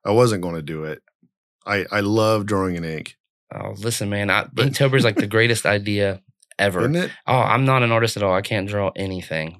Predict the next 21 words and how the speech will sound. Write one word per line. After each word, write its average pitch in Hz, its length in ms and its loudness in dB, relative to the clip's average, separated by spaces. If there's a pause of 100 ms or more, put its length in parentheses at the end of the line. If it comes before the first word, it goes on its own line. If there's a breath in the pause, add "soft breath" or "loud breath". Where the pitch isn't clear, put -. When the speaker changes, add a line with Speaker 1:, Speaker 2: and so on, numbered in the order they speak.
Speaker 2:
but 104 280 2
I 101 100 2
love 104 360 2
seeing 104 280 0
some 104 140 -4
of 104 40 -2
the 95 60 -4
stuff - 240 -4
that 87 100 -8
you 101 140 -8
guys 98 180 0
are 92 40 -8
posting, 101 560 -6 (720)
some 113 180 -4
of 110 60 -4
the 101 60 -6
things 110 240 -2
that 107 100 2
I 104 40 2
see 110 220 0
online. 104 340 2